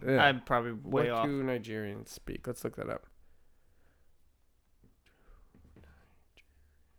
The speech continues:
Speaker 2: What if all, if it's all, like,
Speaker 1: English. <laughs>
Speaker 2: clicks and clacks?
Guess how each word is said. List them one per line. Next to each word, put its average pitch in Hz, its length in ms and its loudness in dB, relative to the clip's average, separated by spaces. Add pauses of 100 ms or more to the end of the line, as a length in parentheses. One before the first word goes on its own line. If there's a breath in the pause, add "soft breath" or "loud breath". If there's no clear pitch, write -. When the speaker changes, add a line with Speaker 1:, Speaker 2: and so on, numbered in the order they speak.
Speaker 2:
What 156 160 2
if 156 100 0
all, 170 320 6
if 143 140 0
it's - 160 -4
all, 135 160 4
like, 120 200 -2 (280)
Speaker 1:
English. 120 460 6
<laughs> - 480 0
Speaker 2:
clicks 165 340 6
and 156 120 4
clacks? 143 600 8